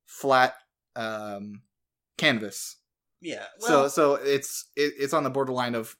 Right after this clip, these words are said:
Speaker 1: it could be, it could turn out to be a really interesting story. It could just turn out to be a very bland, "This is another sci-fi city with creatures in it."
Speaker 2: Yeah, which I think that it, like, I think that if it does go more of the,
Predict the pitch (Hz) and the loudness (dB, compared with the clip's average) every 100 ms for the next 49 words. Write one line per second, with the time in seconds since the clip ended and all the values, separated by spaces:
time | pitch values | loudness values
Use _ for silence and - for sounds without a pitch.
0 | _ 131 123 131 117 120 113 107 - _ | _ -6 -4 -4 -2 0 0 -4 -10 _
1 | _ - 123 123 147 127 123 127 117 110 | _ -10 -6 -4 -2 -2 -4 -4 -2 -2
2 | 110 117 117 113 139 143 156 139 - 143 | -4 -4 -2 -2 -4 -4 -4 -4 0 2
3 | 135 127 117 117 110 113 131 117 110 117 | 2 0 -2 -6 -10 -10 -8 -6 -6 -8
4 | 110 110 107 113 113 113 113 110 - 123 | -4 -4 -4 -8 -8 -8 -8 -10 -10 -10
5 | 120 117 113 113 113 113 117 110 113 110 | -8 -6 -4 -2 -4 -4 -4 -2 -2 -2
6 | - 113 113 110 107 - - 117 117 110 | -6 -6 -6 -8 -10 -14 -8 -6 -6 -8
7 | 107 104 - _ 120 110 98 98 - - | -10 -10 -16 _ -6 -6 -6 -8 -16 -20
8 | - _ 190 190 - - - - - 165 | -20 _ -4 -4 -6 -10 -12 -16 -8 -6
9 | 202 285 269 233 208 165 - _ _ 165 | -6 -10 -6 0 2 0 -6 _ _ 2
10 | 160 - 160 - 277 254 226 180 165 180 | 2 2 -2 0 -4 -2 -2 -4 -8 -4
11 | 165 143 131 131 - 131 127 127 127 120 | -4 4 4 4 -2 -2 -2 -4 -2 -2
12 | 113 110 107 101 | -4 -8 -10 -12